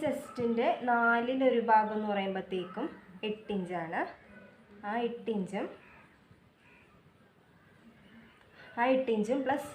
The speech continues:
രണ്ട് ഇഞ്ച് നമുക്ക് തയ്യൽ തുമ്പും മാർക്ക് ചെയ്യാം. അപ്പോൾ പത്ത് ഇഞ്ച്. ഇനി നമുക്ക്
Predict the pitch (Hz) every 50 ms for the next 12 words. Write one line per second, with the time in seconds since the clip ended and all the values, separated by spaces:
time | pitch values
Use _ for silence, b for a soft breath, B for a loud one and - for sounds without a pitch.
0 | - 262 247 240 233 240 233 226 190 208 254 277 247 220 196 - 285 359 415 -
1 | - - _ _ _ - _ - _ _ _ _ - - 262 240 233 220 208 -
2 | 208 208 196 247 330 - - - - - _ _ - _ _ _ _ - - -
3 | _ _ _ _ - - - - - - - - 294 262 214 - 170 175 165 160
4 | - - - - - - - - - - - - - - - - - - 202 -
5 | 277 285 330 269 - - - 202 175 170 165 165 - - - - - - - -
6 | - - - - - - - - - - - - - - - - - 202 - 196
7 | 196 196 - - - - - - - - - - - - - - - - - _
8 | - - - - - - - - - - - - 277 277 285 277 254 233 -